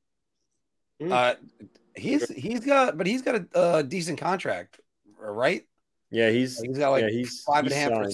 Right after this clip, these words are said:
Speaker 3: signed.
Speaker 2: Yeah, he's, he's signed. He's signed for a while. That's amazing.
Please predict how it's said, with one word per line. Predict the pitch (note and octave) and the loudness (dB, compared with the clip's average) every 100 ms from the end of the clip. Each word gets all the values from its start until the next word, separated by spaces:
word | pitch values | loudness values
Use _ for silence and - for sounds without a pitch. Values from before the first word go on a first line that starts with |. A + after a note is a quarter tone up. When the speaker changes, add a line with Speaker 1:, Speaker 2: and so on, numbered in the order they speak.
| G#2 | -8
Speaker 3:
signed. | - _ _ _ _ | -14 _ _ _ _
Speaker 2:
Yeah, | A#2+ A#2+ G#2 | -2 0 -2
he's, | B2+ C3 | -6 -8
he's | B2+ C#3 - | -6 -6 -2
signed. | A#2+ C#3 G#2+ - _ - | -2 -2 -4 -12 _ -12
He's | A2 B2 | -10 -6
signed | B2 G#2+ | -8 -8
for | F#2+ | -6
a | |
while. | G2+ G#2+ - _ _ _ _ | -2 -2 -4 _ _ _ _
That's | A#2+ C3+ B2 | 0 0 0
amazing. | G#2+ A2 G#2+ F#2 | 0 0 0 -4